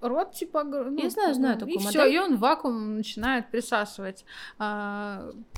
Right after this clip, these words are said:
Speaker 1: отлично, просто игрушка. Единственное, а, сначала, вот, когда первый раз пробуешь, действительно непонятно по ритму. Когда ты привы-, привыкаешь к одной игрушке,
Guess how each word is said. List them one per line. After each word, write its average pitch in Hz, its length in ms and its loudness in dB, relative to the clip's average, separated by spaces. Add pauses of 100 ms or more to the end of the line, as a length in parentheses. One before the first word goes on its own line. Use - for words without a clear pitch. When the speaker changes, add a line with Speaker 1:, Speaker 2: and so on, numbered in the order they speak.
(680)
Speaker 1:
отлично, 240 560 0
просто 220 760 -2
игрушка. 254 720 2 (600)
Единственное, 226 1040 0 (720)
а, 233 140 -2
сначала, 269 680 4
вот, 226 160 2 (1300)
когда 254 180 4
первый 254 440 4
раз 196 180 0
пробуешь, 277 760 -2 (1000)
действительно 247 420 -2
непонятно 233 500 -2
по 208 220 0
ритму. 220 580 2 (460)
Когда 233 220 -2
ты 226 100 -12
привы-, 208 540 -2
привыкаешь 247 480 2
к - 80 -4
одной 240 300 4
игрушке, 214 640 -4